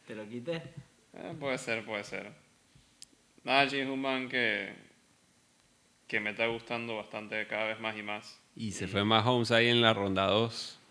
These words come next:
Speaker 2: Sí,
Speaker 3: O sea,
Speaker 2: eso, de nuevo, eso es algo que se ve más en el, los home leagues, alguien que quiera rechear por el,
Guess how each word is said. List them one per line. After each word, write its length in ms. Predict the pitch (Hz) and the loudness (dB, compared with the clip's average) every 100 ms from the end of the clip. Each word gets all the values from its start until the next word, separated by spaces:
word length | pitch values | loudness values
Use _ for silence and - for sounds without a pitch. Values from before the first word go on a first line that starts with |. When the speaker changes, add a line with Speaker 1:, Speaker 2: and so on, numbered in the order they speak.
| - - - - - | -20 -20 -20 -20 -14
Speaker 2:
Sí, 300 | - 147 143 | 0 4 6
Speaker 3:
O 140 | 135 | 6
sea, 20 | |
Speaker 2:
eso, 380 | 92 147 147 147 - - | 6 4 0 -4 -10 -6
de 180 | 110 | -4
nuevo, 380 | 113 113 104 104 - | -2 -2 -2 -6 -12
eso 160 | 117 123 | -8 -2
es 60 | |
algo 160 | 123 131 | 0 0
que 80 | 123 | 0
se 100 | 113 | 0
ve 120 | 117 | 0
más 240 | 123 127 | 2 4
en 180 | 131 127 | 6 6
el, 300 | 120 110 107 | 4 0 -4
los 160 | 110 117 | -4 -2
home 280 | 135 127 127 | 0 0 0
leagues, 340 | 123 120 120 | -2 -4 -4
alguien 240 | 110 113 | -4 -2
que 120 | 107 101 | -4 -2
quiera 540 | 107 107 107 104 92 - - - - - - | 0 2 0 -2 -8 -18 -20 -20 -20 -20 -2
rechear 520 | 113 104 131 131 120 | -2 6 10 10 8
por 160 | 127 | 2
el, 380 | 117 110 104 101 | 0 0 -4 -6